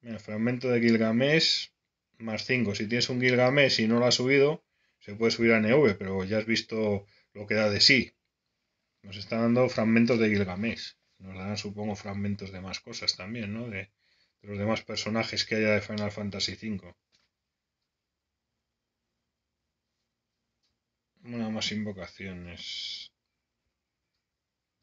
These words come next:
Vale, pues eso, nos dan fragmentos de Gilgamesh y de aquí de otros personajes de antiguos Final Fantasy siete, que estos también los puedes normalmente conseguir también con los puntos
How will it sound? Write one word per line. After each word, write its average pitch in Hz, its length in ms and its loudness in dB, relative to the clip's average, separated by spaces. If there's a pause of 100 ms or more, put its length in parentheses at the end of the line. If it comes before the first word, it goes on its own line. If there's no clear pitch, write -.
(1700)
Vale, 127 440 6
pues 113 200 2
eso, 127 420 4
nos 117 200 -2
dan 127 160 2
fragmentos 127 500 -4
de 120 140 2
Gilgamesh 123 680 4
y 120 280 4
de 117 120 8
aquí 117 180 0
de 127 120 0
otros 120 200 -4
personajes 120 680 -4
de 117 80 4
antiguos 113 400 2
Final 117 240 -2
Fantasy 113 440 -2
siete, 147 260 0
que 120 60 -2
estos - 240 -8
también 113 300 2
los 104 120 -2
puedes 110 540 0 (640)
normalmente 113 600 4
conseguir 117 460 6
también 131 460 4
con 113 220 0
los 107 300 2
puntos 117 800 -4